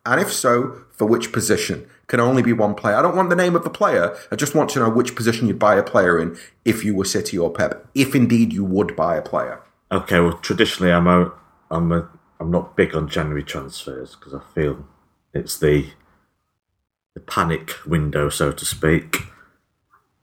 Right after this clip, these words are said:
Speaker 2: The way I see it is, uh, the position, left back. I know there's, yes, obviously we need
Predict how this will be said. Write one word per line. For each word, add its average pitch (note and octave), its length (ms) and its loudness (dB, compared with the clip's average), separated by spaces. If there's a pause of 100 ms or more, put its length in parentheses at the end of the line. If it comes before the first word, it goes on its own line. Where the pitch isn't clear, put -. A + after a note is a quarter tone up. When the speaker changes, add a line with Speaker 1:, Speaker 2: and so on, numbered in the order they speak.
Speaker 2:
The F#2+ 60 0
way G#2+ 180 6
I G2+ 140 4
see F2+ 260 0
it E2 100 0
is, G2 360 -2 (200)
uh, F#2 320 4
the F2 80 -8
position, A2+ 640 0 (960)
left E2+ 320 -2
back. - 460 -6 (680)
I E2+ 80 -4
know F2+ 220 4
there's, E2 320 -4 (840)
yes, - 320 -2 (320)
obviously E2+ 360 -2
we D#2+ 100 -2
need E2 380 -2